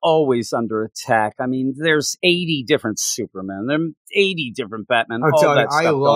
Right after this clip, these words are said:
Speaker 1: going
Speaker 2: all the
Speaker 1: on.
Speaker 2: different Batman throughout the ages. Like, when you have the different Wonder Woman Batman and Superman throughout the ages, you got Perpetua, Mix-, Mister Mixelplick, you got <laughs> Telos there, Doctor Manhattan, you have the Bra-, the Brainiac God from Convergence, and you have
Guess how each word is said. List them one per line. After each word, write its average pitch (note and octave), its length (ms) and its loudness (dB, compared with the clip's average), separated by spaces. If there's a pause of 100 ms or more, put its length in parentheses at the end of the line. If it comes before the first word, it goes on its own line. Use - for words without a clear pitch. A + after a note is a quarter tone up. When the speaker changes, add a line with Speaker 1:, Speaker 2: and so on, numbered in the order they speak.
Speaker 1:
going - 20 0
Speaker 2:
all A#2 200 4
the G#2 40 2
Speaker 1:
on. G2 60 -2
Speaker 2:
different C3+ 340 -2
Batman B2+ 460 0
throughout B2 260 0
the B2+ 180 -8
ages. C3 440 2
Like, B2 160 0
when C3+ 100 -2
you C3+ 60 4
have B2 100 0
the B2 60 -12
different C#3 320 -2
Wonder D3 240 2
Woman D3+ 260 2
Batman C#3 360 0
and C3 120 -4
Superman C3+ 340 -4
throughout C#3 220 2
the B2+ 180 -6
ages, C3+ 640 -2
you D3+ 80 -6
got D3+ 140 2
Perpetua, D3+ 580 0
Mix-, C#3+ 300 -2
Mister D#3 260 -4
Mixelplick, D#3 720 0
you C#3+ 60 -12
got D3 200 2
<laughs> - 80 -6
Telos G#3 480 2
there, G3 380 2
Doctor F3 320 0
Manhattan, E3 460 2 (280)
you F#3 120 2
have E3+ 180 2
the E3+ 80 2
Bra-, E3+ 280 0 (560)
the E3+ 100 4
Brainiac F#3 760 0
God D#3+ 340 2
from D3+ 180 -4
Convergence, D#3 760 0
and D3 100 -2
you C#3 100 0
have C#3+ 180 2